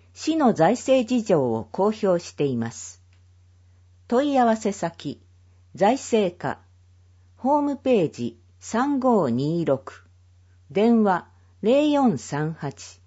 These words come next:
二三八一九九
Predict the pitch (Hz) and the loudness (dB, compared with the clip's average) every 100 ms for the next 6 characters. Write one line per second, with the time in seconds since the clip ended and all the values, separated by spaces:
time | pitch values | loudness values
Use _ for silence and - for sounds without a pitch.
0 | _ - 208 254 - 220 190 113 - _ | _ -2 2 2 0 -2 -2 -4 -10 _
1 | _ - 190 - 302 285 262 - - - | _ -6 -6 -4 -2 -2 -4 -10 -16 -4
2 | 196 202 - 180 139 | 0 0 -2 -4 -4